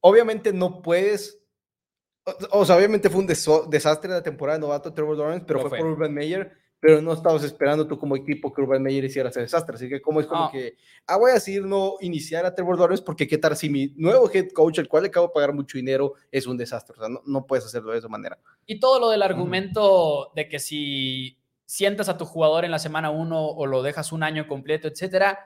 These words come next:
Speaker 2: no se gasten, porque hemos visto los dos escenarios funcionar a la
Speaker 1: Sí.
Speaker 2: perfección. Tanto los equipos que han dicho, "Voy a ser paciente con mi quarterback", podemos mencionar ejemplos como Patrick Mahomes, y los equipos que han dicho, "Lo voy a echar al fuego", lo hemos visto con Peyton Manning y muchos
Speaker 1: Ajá.
Speaker 2: más. Entonces,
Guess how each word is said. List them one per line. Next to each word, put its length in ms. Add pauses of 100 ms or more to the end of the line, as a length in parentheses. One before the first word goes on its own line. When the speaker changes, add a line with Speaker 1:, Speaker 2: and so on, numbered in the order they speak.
(300)
Speaker 2:
no 280
se 160
gasten, 580
porque 240
hemos 200
visto 500
los 340
dos 240
escenarios 480
funcionar 440
a 40
la 100
Speaker 1:
Sí. 40
Speaker 2:
perfección. 600 (180)
Tanto 260
los 180
equipos 360
que 80
han 60
dicho, 220
"Voy 120
a 60
ser 220
paciente 460
con 160
mi 100
quarterback", 520
podemos 380
mencionar 380
ejemplos 440
como 200
Patrick 360
Mahomes, 480 (240)
y 60
los 120
equipos 400
que 80
han 340
dicho, 600
"Lo 160
voy 140
a 60
echar 260
al 100
fuego", 320
lo 80
hemos 160
visto 240
con 160
Peyton 380
Manning 360
y 120
muchos 300
Speaker 1:
Ajá. 60
Speaker 2:
más. 300
Entonces, 540